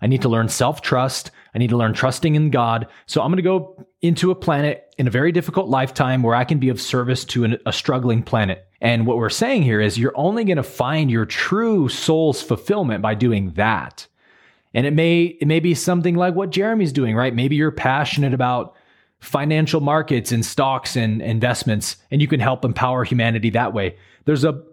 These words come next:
infinite amount of ways that you can help, but always take it back to your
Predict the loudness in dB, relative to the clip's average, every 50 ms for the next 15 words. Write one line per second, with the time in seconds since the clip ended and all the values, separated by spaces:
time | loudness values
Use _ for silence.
0 | _ 0 2 2 2 0 0 0 -2 0 0 0 0 2 2 0 0 0 0 0
1 | 0 -2 -4 -6 -6 -4 -4 -4 -2 -2 -4 0 -2 -2 -2 -4 -8 -16 _ _
2 | _ _ -20 -20 -20 -20 -20 -20 _ _ _ -2 0 0 0 0 -4 -6 -16 _
3 | _ _ _ _ _ _ _ -2 0 0 2 0 0 0 -2 -4 -2 0 0 0
4 | 2 0 -4 -2 0 0 2 2 0 -2 -4 -10 -8 -2 0 2 2 2 2 2
5 | 2 0